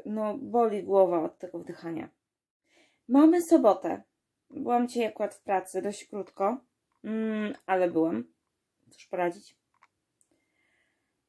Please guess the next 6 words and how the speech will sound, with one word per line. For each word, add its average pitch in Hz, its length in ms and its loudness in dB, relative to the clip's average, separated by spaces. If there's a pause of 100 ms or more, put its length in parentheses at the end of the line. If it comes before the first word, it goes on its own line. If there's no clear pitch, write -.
(160)
Mamy 359 280 8
czternasty 403 460 0
outfit, 349 840 2
więc 262 400 2 (640)
jest 240 340 -6 (800)
połowa, 294 720 4